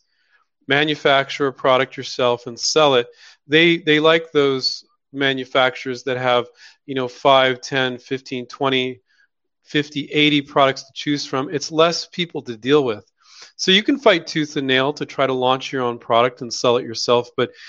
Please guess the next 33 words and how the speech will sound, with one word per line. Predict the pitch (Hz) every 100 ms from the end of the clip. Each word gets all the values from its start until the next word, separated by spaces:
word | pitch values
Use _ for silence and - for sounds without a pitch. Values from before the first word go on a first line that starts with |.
| - _
you're | 139 143
fighting | 139 - 165 175 175 147
an |
uphill | 165 143 - 143
battle | 127 127 131 131
against | 123 120 117 -
retailers | 127 135 139 120 120 -
that | 135
would | 120
rather | 120 123 127
deal | 113 120 117
with | 117 -
large | 113 113 110
companies | - 123 123 117 113 113 - _ - _ _
rather | 135 123 123 120
than, | 117 117 117 -
um, | 117 113 113 -
one | 127 131 127
product, | - 135 127 -
one | 127 123
S | -
K | 131
U | 123
companies | - 113 - 123 123 123 120 -
that | 113
are | 110 110 - - _ 139
underfunded, | 143 135 - 131 127 127 127 127 120
can't | - 127 127
deliver | 123 123 120 123
on | 120 117 113
time, | - 117 117 117 120
quality | - - 120 117 117 117
issues, | 117 - 113 113 110